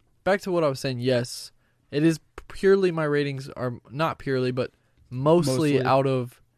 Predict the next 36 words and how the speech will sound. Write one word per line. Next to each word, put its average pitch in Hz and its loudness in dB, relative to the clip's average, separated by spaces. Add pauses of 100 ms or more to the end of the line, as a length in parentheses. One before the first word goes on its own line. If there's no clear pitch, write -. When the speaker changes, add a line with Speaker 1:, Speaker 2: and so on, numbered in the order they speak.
(720)
Speaker 1:
unbiased 143 2
appreciation 120 -8
for 123 -4
what 117 -6
the 123 -12
film 120 -10
was 110 -12
trying 110 -10
to 82 -14
do. 67 -10
Like, 123 -8
I 127 -2
try 175 0
to 165 0
keep 156 -8
my 135 -6
person-, 127 -10 (240)
'cause 160 -2
if 170 0
I 226 2
put 254 -4
my 226 -2
personal 160 -6
feelings 139 -4
into 123 -6
every 123 -2
rating 120 -4
I 120 -8
gave 123 -6
on 120 -6
that 117 -4
app 120 -8
that 123 -8
we 123 -6
do, 123 -4 (160)
Speaker 2:
Mm-hmm. 147 -14